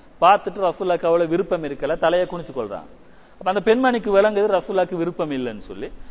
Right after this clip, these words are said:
அப்ப அந்த சபையில் ஒரு சஹாபி சொல்ல, "யா ரசூலுல்லாஹ், உங்களுக்கு விருப்பம் இல்லாட்டி எனக்கு திருமணம் முடித்து தாருங்கள்" என்று நபி அவர்கள், இந்த ஹதீஸ் உங்களுக்கு தெரியும், ஒரு நீண்ட ஹதீஸ். அந்த ஹதீஸ்ல கடைசியில எப்படி வருதுன்னு சொன்னா, ரசூலுல்லாஹி ஸல்லல்லாஹு அலைஹி வஸல்லம் சொல்றாங்க, "ஜவ்வஜ்துகஹா பிமா மஅக மினல்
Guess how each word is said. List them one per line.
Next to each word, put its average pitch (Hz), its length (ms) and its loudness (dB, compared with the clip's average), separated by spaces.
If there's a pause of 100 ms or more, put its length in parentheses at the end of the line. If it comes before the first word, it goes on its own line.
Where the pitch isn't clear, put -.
(120)
அப்ப - 140 -4
அந்த 170 120 0
சபையில் 247 460 6
ஒரு 220 260 4
சஹாபி 180 360 0
சொல்ல, 156 380 -4
"யா - 20 -6
ரசூலுல்லாஹ், 175 280 -2
உங்களுக்கு 226 340 -2
விருப்பம் 180 320 -2
இல்லாட்டி 165 300 -2
எனக்கு 220 260 -2
திருமணம் 175 360 -8
முடித்து 135 300 -12
தாருங்கள்" 110 500 -6 (440)
என்று 175 160 -10
நபி 196 160 0
அவர்கள், 170 320 -2
இந்த 156 160 -6
ஹதீஸ் 185 300 -2
உங்களுக்கு 196 380 2
தெரியும், 180 220 -4
ஒரு 120 180 -4
நீண்ட 156 420 -6 (380)
ஹதீஸ். 165 280 0 (300)
அந்த 196 200 0
ஹதீஸ்ல 214 380 0
கடைசியில 233 520 6
எப்படி 202 280 2
வருதுன்னு 165 340 0
சொன்னா, 123 460 -6 (260)
ரசூலுல்லாஹி - 20 -6
ஸல்லல்லாஹு 180 280 0
அலைஹி 170 220 2
வஸல்லம் 139 140 -8
சொல்றாங்க, 123 480 -4 (320)
"ஜவ்வஜ்துகஹா 160 1300 2 (380)
பிமா 185 460 0
மஅக 202 420 -2
மினல் 147 300 -6